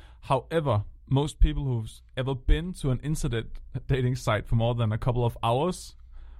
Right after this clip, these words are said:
will also know there's a lot of cheating going on in there. So you might feel inclined to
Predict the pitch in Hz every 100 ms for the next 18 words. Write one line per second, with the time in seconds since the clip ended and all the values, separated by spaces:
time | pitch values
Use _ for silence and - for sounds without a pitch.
0 | - 120 120 123 131 123 117 113 120 113
1 | 117 - 151 123 104 104 98 98 101 98
2 | 95 101 107 - - - - 113 107 101
3 | 113 113 107 - - 110 107 107 110 104
4 | 120 - 110 101 98 101